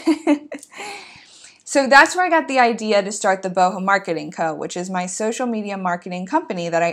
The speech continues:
own right now. The idea of naming it the Boho Marketing Co. comes from the word bohemian, which is how I identify myself and my personal,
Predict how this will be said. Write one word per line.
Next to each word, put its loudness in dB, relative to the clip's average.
own -6
right -6
now. -8
The 4
idea 8
of 4
naming 2
it 2
the 4
Boho 4
Marketing 0
Co. 4
comes -4
from -2
the -4
word -4
bohemian, -4
which -8
is -8
how -2
I 2
identify -4
myself 2
and -2
my -4
personal, -2